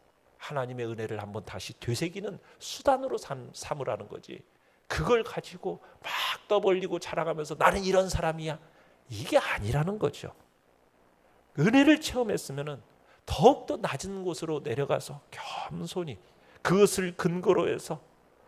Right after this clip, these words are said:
더 높은 곳으로 올라가려는 것이 아니라 그렇다고 그냥 오직 하늘만 바라보며 살라는 것도 아니고 내가 은혜를 체험하고 자랑하고 군림하려는 자리가 아니라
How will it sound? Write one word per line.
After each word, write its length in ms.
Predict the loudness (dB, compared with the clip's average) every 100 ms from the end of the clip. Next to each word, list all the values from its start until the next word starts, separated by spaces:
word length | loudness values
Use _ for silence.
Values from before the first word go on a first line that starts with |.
| _ 2
더 140 | 6
높은 380 | 6 4 0 -2
곳으로 280 | 0 4 6
올라가려는 680 | 6 6 2 0 -2 -4
것이 200 | -6 -6
아니라 320 | -8 -10 -12 -14 _ _ _ _ _ _ _ _ _ _ _ 0
그렇다고 520 | 4 4 2 -4 -4
그냥 280 | -6 -10 -6
오직 420 | -4 -2 -4 -6 -18 _ _ _ _
하늘만 640 | -4 0 0 0 0 0 -2
바라보며 600 | 2 6 6 4 -2 -2
살라는 520 | -2 2 4 4 4
것도 220 | -2 0
아니고 400 | 0 -2 -10 -12 -16 _ _ _ _ _ _
내가 360 | 4 6 6 4
은혜를 580 | 2 4 6 6 2
체험하고 680 | 4 4 4 0 0 0 -4
자랑하고 680 | -2 -2 -2 -2 -4 -4 -6
군림하려는 720 | -4 -2 2 6 6 4 -2 -2
자리가 300 | -2 -2 -6
아니라 340 | -6 -12